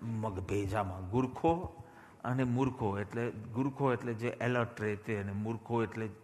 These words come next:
મૂર્ખો. તમારો ગુરખો સૂઈ જાય છે ઘડી ઘડી અને પછી મૂર્ખો ડિસિઝન લે છે બધા, અને પછી એનાથી,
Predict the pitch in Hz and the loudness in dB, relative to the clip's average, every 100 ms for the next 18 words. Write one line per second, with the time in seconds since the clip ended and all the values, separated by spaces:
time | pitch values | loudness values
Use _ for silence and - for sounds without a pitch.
0 | - - 123 104 - - - - - - | -20 -8 -4 -4 -4 -8 -8 -16 -20 -20
1 | - - - - - - - - - - | -18 -16 -14 -12 -12 -12 -12 -12 -12 -12
2 | - - - - - - - - - - | -12 -12 -14 -14 -14 -16 -18 -18 -16 -14
3 | - - - - - - - - 139 165 | -12 -14 -16 -20 -20 -20 -20 -6 2 4
4 | 135 185 151 107 131 151 - 190 190 - | 4 2 2 2 4 4 4 2 4 4
5 | 165 143 113 107 95 110 92 104 90 98 | 4 6 4 2 0 0 2 2 2 0
6 | 98 85 - - - - - - - - | -2 -6 -12 -18 -20 -20 -20 -18 -14 -4
7 | 147 147 156 151 139 139 139 160 139 127 | -2 0 2 2 4 4 4 2 4 2
8 | 143 123 127 123 113 110 - 104 98 87 | 2 2 2 4 2 2 2 0 0 -2
9 | 95 95 98 113 110 117 - 110 - 135 | -2 0 -2 -4 -2 -2 -2 -4 0 2
10 | 131 135 - 143 113 | 4 2 2 2 2